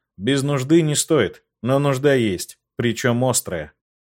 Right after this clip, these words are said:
Эти двое до сих пор не знали, кем я являюсь на самом деле.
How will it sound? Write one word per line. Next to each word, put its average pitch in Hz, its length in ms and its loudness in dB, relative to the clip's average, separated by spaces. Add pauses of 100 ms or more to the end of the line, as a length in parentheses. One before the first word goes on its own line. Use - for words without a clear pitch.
(160)
Эти 151 280 6
двое 165 280 6
до 147 140 4
сих - 220 0
пор 143 160 6
не 139 120 2
знали, 135 340 4
кем 135 240 2
я 113 120 4
являюсь 117 460 2
на 113 100 0
самом 110 380 2
деле. 92 320 -4